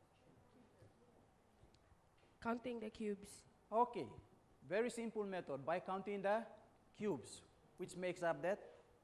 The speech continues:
Speaker 2: shape. So the simple method that you can use is to find the volume of the shape in this lesson is just counting the cubes which are being given in the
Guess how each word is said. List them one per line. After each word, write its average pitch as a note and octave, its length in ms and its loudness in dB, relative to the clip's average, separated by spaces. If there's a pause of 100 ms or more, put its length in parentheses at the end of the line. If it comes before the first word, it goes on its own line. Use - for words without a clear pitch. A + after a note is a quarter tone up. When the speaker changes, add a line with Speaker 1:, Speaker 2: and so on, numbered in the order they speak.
(200)
Speaker 2:
shape. - 420 -2 (680)
So D3+ 400 0 (1040)
the E3 80 -2
simple C#4+ 380 0
method A#3 340 2
that G3 160 0
you G#3+ 100 -2
can G3 220 -2
use F#3 260 2
is F3 360 -2
to F#3 60 -6
find B3 280 4
the A3+ 80 4
volume G#3+ 340 4
of F3+ 160 6 (1200)
the D#3+ 80 -2
shape A#3 480 4 (720)
in A3 140 2
this G#3 160 2
lesson G#3 400 2
is A3 220 -2 (300)
just C4+ 260 4 (260)
counting A#3 380 2
the A3+ 180 6 (840)
cubes C4+ 440 2 (220)
which G#3 260 -2
are G#3+ 240 6 (420)
being F3+ 160 0
given F#3+ 340 2
in F3+ 180 -4
the G#3+ 160 4